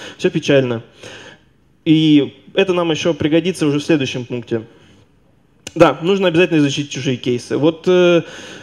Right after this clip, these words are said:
зачем тратить свои собственные деньги, когда можно сэкономить и посмотреть, как обжигались другие люди, другие компании?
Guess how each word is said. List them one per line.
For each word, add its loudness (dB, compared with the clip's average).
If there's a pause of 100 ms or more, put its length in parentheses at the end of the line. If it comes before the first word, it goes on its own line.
(920)
зачем 0
тратить 2
свои 2
собственные -2
деньги, 2
когда 0
можно 0
сэкономить 0
и 2
посмотреть, 0
как -2
обжигались 4
другие 4
люди, -2
другие -4
компании? -4